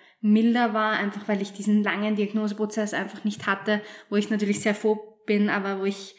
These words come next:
selbst das Gefühl hatte, ich kann einfach vielleicht nicht so, so mitreden wie andere und deswegen habe ich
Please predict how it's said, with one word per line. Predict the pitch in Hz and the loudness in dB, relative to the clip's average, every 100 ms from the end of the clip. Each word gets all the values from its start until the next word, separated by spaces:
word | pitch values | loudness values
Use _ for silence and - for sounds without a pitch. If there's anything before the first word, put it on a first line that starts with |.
| _ | _
selbst | - 214 208 - | 0 2 2 -2
das | 202 | -4
Gefühl | 208 208 202 | -4 -2 0
hatte, | 196 | -2
ich | 202 | -6
kann | - 196 | -8 -6
einfach | 180 196 - | -6 -8 -12
vielleicht | - 202 190 | -8 -8 -6
nicht | 202 - | -10 -10
so, | - 220 220 | -2 0 0
so | 220 226 | 2 4
mitreden | 214 220 233 240 220 220 233 233 - - _ | 4 4 0 2 2 4 2 0 -12 -20 _
wie | 208 208 | -2 0
andere | - 208 214 208 208 | 0 0 0 2 2
und | 202 | 0
deswegen | 202 208 208 | 0 0 2
habe | 208 | 2
ich | 202 - | 0 -4